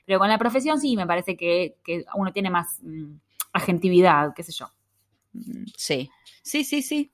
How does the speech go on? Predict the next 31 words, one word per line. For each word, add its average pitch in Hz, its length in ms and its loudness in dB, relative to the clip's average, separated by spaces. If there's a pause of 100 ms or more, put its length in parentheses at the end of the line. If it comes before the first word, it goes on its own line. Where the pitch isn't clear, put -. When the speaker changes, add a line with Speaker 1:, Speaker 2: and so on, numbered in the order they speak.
Speaker 2:
Y, 185 480 6
y 175 100 2
conozco 247 400 4
gente, 247 320 4
o 175 80 4
sea, 196 260 2
me 175 200 0
gusta 220 240 2
la 196 100 6
palabra 196 240 6
encrucijada 190 520 2
en 220 40 2
el 180 100 0
sentido 160 320 0
de 175 120 0
que 156 80 -4
me 147 80 0
imagino 170 500 -2 (300)
que 143 100 -6
tenés 151 480 -4 (200)
dos 165 360 -2
o 147 80 -2
varios 156 300 2
caminos 156 320 2
para 143 140 0
agarrar 151 360 4
y 143 100 2
bueno, 147 380 4 (180)
ahí 151 260 4
es 175 60 6
donde, 143 340 4